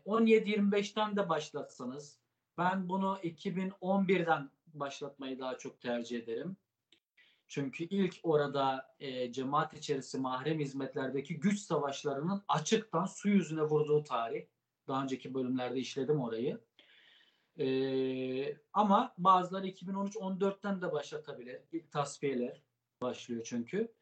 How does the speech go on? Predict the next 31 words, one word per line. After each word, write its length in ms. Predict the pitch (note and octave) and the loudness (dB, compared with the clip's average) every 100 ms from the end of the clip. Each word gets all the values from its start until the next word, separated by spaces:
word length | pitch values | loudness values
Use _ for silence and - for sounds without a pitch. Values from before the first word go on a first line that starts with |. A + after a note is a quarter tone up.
| _ - _ A#2+ | _ -20 _ 0
Veya 480 | B2+ G#3+ F3+ F#3 | 6 8 8 6
bazıları 440 | E3+ F3+ F3+ E3 F3+ | 6 6 4 0 -2
iki 220 | E3+ E3+ | -4 -4
bin 100 | F#3 | -2
on 220 | G3 F3+ | 0 0
beş 220 | D3+ - | 0 0
Mehmet 320 | D3+ D#3+ E3+ - | -2 -2 -4 -2
Değerli'nin 460 | F3+ E3 D3 F#3+ | 0 0 -4 -6
kampa 360 | - D#3+ D#3 F#3 | -4 -4 -4 -4
yerleşmesiyle 760 | F3+ F3+ F#3 - F3 G#3 F#3+ | -4 -2 -6 -8 -4 -2 0
de 100 | D#3+ | 0
başlatabilir. 600 | C3+ C3+ C3+ - A#2 A#2 - _ _ - | -2 -8 -14 -18 -20 -20 -20 _ _ -10
Nereden 440 | C3 F#3+ A3+ G#3 F3 | 4 6 6 4 -4
başlatırsanız 720 | F3 E3 D3+ D3 C#3 B2+ B2+ | -8 -8 -12 -14 -12 -8 -2
başlatın, 580 | F#3 G3 E3+ D3+ G#3 - _ _ | 0 0 -2 -4 -6 -8 _ _
on 260 | F3 G3+ G#3 | -6 -2 0
beş 180 | F#3 - | -2 -4
Temmuz'a 500 | F3+ F3 D3+ C#3+ C#3+ | -6 -4 -4 -4 -4
kadar 360 | F#3+ F3 D3+ | -4 -2 -2
bir 80 | C#3+ | -4
zaman 300 | B2 C3+ E3+ | -6 -2 2
aralığı 420 | A3+ A3 A3 G#3+ | 6 6 6 2
var. 140 | A3 B3 - _ _ _ _ - | 0 -6 -8 _ _ _ _ 0
O 140 | D3+ | 0
zaman 360 | D3+ D#3 E3+ A3 | 2 -2 0 0
aralığı 320 | B3+ A#3 G#3 | 2 4 4
içerisinde 880 | F3+ - D3+ D3 D3 C3+ C#3 F#3+ - _ _ _ _ _ _ | 0 -2 -6 -6 -8 -4 -2 -2 -4 _ _ _ _ _ _
bir 380 | F3 A3 B3 G3+ | -4 -2 0 2
anda, 340 | F#3 D#3 B2+ - | 0 -2 -6 0
bir 140 | A3 | 0
günde 540 | A3 F3+ F#3 E3 F3 | 0 -2 -6 -4 -4